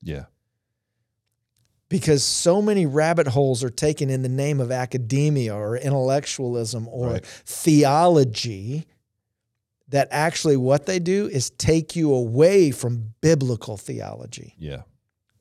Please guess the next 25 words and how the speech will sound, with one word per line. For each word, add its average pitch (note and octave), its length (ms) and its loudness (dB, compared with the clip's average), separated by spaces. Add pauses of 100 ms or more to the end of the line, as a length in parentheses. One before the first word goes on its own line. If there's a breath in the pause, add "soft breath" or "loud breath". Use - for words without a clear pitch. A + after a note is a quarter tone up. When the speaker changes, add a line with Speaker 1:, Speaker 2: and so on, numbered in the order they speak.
Speaker 2:
And C3+ 180 0
so, C3+ 460 2 (420 soft breath)
um, B2 460 -4 (260)
I, C#3+ 320 -4
I D#3 200 -2
just, E3 380 -2 (920)
again, C#3+ 420 2 (1500 soft breath)
I D#3 220 0
have F3+ 240 0
many F3+ 260 0
views F3+ 560 -4 (140)
about B2+ 320 0
this. C3 500 -4 (320)
Speaker 1:
<laughs> - 300 -20
Speaker 2:
I C3+ 140 2
have F3 100 4
many F#3 200 2
views F#3+ 320 0
about B2+ 300 -4
it. - 60 -12
Speaker 1:
Yeah. E2+ 160 -6 (120)
Speaker 2:
But D3 300 -2
to D3+ 100 -2
be D#3 220 2
honest, D#3+ 540 0